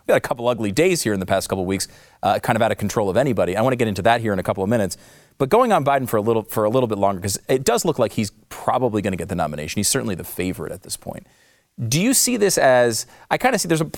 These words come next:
there's a part of me that's a little optimistic than says, "Hey, the Democratic voter, not the party, but the voter was presented with a choice of overt socialism versus normal,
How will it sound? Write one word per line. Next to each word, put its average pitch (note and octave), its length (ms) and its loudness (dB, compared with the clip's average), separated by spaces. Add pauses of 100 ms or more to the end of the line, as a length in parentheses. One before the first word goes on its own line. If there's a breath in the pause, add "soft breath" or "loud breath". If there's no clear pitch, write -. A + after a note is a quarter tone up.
there's D#3+ 220 0
a E3 40 -4
part D4+ 180 2
of D4 40 -2
me B3 60 -2
that's D3 100 0
a C3+ 60 0
little D3+ 300 2
optimistic G#2 640 0
than G2+ 120 0
says, G2+ 400 2 (380 soft breath)
"Hey, B2 400 2 (160)
the A#2+ 80 -2
Democratic E3 580 0
voter, G2 480 -2
not C#3 300 0
the F3 100 2
party, F#2 380 -2
but G2 160 -4
the A2 80 -2
voter C#3 440 0
was G#2+ 160 -2
presented B2+ 520 -2
with A2+ 100 0
a G#2+ 40 0
choice A2+ 400 0 (100)
of A2 240 2 (260 loud breath)
overt C3+ 580 0
socialism F#2 880 0 (360 soft breath)
versus A#2+ 760 0 (160 loud breath)
normal, A2+ 640 2